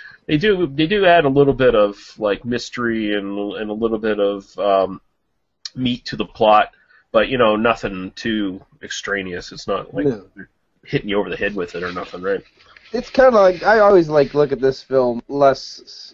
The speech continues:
Speaker 2: less funny, of course, but there's not a lot of explanation with Killer Clowns from Outer Space. It's just pretty much a run, fun eighties kinda crazy horror
Speaker 1: Yeah.
Speaker 2: death movie.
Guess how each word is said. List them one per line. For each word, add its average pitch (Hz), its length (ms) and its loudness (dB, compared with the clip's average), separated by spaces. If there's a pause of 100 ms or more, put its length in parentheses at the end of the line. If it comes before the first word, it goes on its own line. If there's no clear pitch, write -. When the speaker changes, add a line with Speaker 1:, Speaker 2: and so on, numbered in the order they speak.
(120)
Speaker 2:
less 139 300 -2
funny, 127 360 0
of 90 140 -14
course, 104 380 -10
but 120 200 -6 (880)
there's 156 220 0
not 202 180 4
a 180 40 4
lot 165 200 6
of 143 80 4
explanation 127 720 -2
with - 200 -12
Killer 127 240 -2
Clowns 120 340 -6
from 117 100 -8
Outer 113 180 -4
Space. 113 380 -6
It's 101 160 -8
just 113 180 -10
pretty 117 160 -6
much 107 240 -6
a 98 140 -6 (120)
run, 110 260 -2 (100)
fun 117 560 0
eighties 110 560 -2
kinda 107 260 -4
crazy 110 720 -2
horror 107 480 4
Speaker 1:
Yeah. 90 140 -2
Speaker 2:
death 107 260 -2
movie. 127 400 2